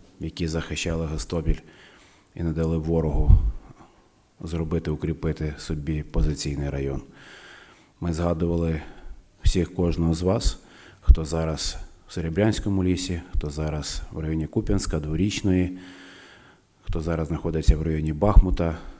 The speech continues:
в районі Вовтаврія. Тому я ще раз хочу вам кожному подякувати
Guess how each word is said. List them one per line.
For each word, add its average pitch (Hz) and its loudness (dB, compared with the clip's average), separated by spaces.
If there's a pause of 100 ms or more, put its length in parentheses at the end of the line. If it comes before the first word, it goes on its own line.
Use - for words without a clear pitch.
(800)
в 78 -6
районі 80 -2
Вовтаврія. 82 4 (320)
Тому 90 -2
я 92 0
ще 85 -4
раз 73 -8
хочу 69 -6 (220)
вам 80 -4
кожному 76 -4 (260)
подякувати 80 -4